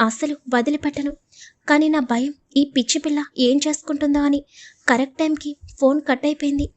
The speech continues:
లేకపోతే ఎలాగైనా వసు దగ్గర మాట తీసుకునేవాడిని అని విరాస్ బాధగా అంటుంటే తను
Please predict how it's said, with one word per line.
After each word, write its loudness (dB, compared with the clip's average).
లేకపోతే 0
ఎలాగైనా 2
వసు 2
దగ్గర -2
మాట 2
తీసుకునేవాడిని 0
అని 2
విరాస్ -2
బాధగా 0
అంటుంటే -4
తను 2